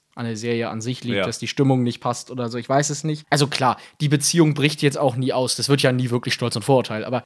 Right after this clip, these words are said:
Speaker 1: diese doch unterschwellig sehr tiefe Zuneigung, die irgendwann zueinander haben,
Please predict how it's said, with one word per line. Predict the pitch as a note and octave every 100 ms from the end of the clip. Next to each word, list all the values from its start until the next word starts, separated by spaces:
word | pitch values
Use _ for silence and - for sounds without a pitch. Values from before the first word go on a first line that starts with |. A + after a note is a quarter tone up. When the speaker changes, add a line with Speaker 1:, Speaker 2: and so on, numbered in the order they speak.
| -
Speaker 1:
diese | D3 C3+ C#3+ C3+ C3 -
doch | - D3+ -
unterschwellig | A3+ A#3 G3+ - F3 E3 C#3+
sehr | D3 F3+ F3+ -
tiefe | - - G#3 G#3 - F3+ E3
Zuneigung, | - - G3+ D3+ A#2+ A#2+ A2+
die | A2 A2+
irgendwann | B2 A#2+ A#2
zueinander | - A#2+ A#2 A2+
haben, | A#2+ B2+ D3+